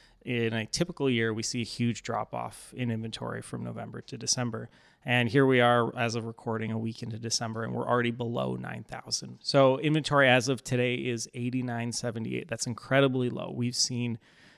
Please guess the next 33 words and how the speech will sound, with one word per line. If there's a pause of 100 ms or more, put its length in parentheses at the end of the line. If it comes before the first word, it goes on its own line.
(220)
um,
when
we
look
at
the
different
product
types,
we've
seen
the
detached
market
drop
by
thirty
percent
year
over
year.
We've
seen
the
condo
market
drop
by
forty-five
percent
year
over
year.